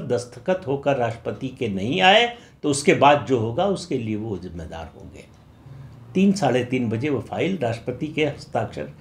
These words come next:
के साथ लौट आई और अधिसूचना जारी हो गई। लेकिन टीएन शेषन तो ऐसा चाहते नहीं थे। क्योंकि ये कांग्रेस के और राजीव गांधी के हित में नहीं था। तो जैसे ही राजीव गांधी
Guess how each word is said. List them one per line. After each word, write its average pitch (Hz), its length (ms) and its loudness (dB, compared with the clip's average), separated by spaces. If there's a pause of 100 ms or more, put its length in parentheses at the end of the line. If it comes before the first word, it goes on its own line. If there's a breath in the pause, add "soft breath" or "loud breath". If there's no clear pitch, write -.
(260 loud breath)
के - 80 -6
साथ - 380 -6
लौट 90 280 -4
आई - 240 -16 (840 loud breath)
और 180 160 8
अधिसूचना 143 640 2
जारी 107 280 -6
हो - 160 -14
गई। - 220 -20 (1200 soft breath)
लेकिन 131 480 4 (240)
टीएन 165 260 2
शेषन 170 360 -4
तो 160 80 0
ऐसा 139 200 2
चाहते 147 380 -2
नहीं 196 200 0
थे। 196 200 -6 (360 loud breath)
क्योंकि 135 240 2
ये 123 120 6
कांग्रेस 139 440 2
के 170 140 -2
और 160 100 4
राजीव 117 300 0
गांधी 101 300 -2
के 110 140 -6
हित 120 240 -2
में 190 100 -2
नहीं 190 180 -4
था। - 180 -6 (920 soft breath)
तो 185 80 8
जैसे 151 600 6
ही 208 180 6
राजीव 180 400 4
गांधी 139 400 4